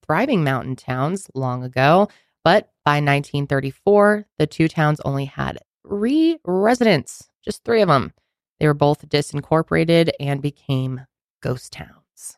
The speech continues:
But the Bennington Triangle is most famous, of course, for the disappearances of the mid twentieth century, but there has been reported strange incidents over the years, dating all the way back to seventeen sixty-one.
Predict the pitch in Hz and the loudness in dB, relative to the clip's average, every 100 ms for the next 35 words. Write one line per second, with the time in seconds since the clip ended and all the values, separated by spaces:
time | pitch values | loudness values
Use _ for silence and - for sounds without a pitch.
0 | - 180 180 240 302 269 240 196 190 185 | -2 0 2 2 2 2 4 4 4 4
1 | - 165 151 160 196 247 - - 151 135 | 4 2 4 4 4 2 -2 0 2 2
2 | 131 139 143 - 135 131 147 139 143 143 | 0 -2 -2 0 0 0 -2 -2 -2 -4
3 | - 143 139 139 139 135 131 - 131 123 | -4 0 0 0 0 0 -2 -4 -4 -4
4 | 123 131 123 120 - - 120 113 - 139 | -4 -4 -4 -8 -6 -4 -4 -4 -4 -4
5 | 131 131 131 135 135 139 - 175 190 170 | 0 -2 0 -2 -4 -4 2 2 2 0
6 | 160 156 139 139 - _ _ _ - 156 | 0 2 2 -2 -8 _ _ _ -2 0
7 | - 170 180 180 - - 180 214 175 165 | 2 2 4 0 -4 -2 0 0 0 0
8 | 247 160 123 - - - 135 135 131 143 | 0 -2 -4 -6 -12 -6 -4 -2 0 2
9 | 175 202 - 185 277 262 233 202 160 175 | 2 2 0 -2 2 2 4 4 2 -4
10 | - - 143 - 143 147 175 - 175 - | -4 -10 -10 -8 -6 -4 -4 -2 -4 -4
11 | 143 - - 135 131 123 123 107 | -8 -6 -6 -4 -4 -4 -4 -6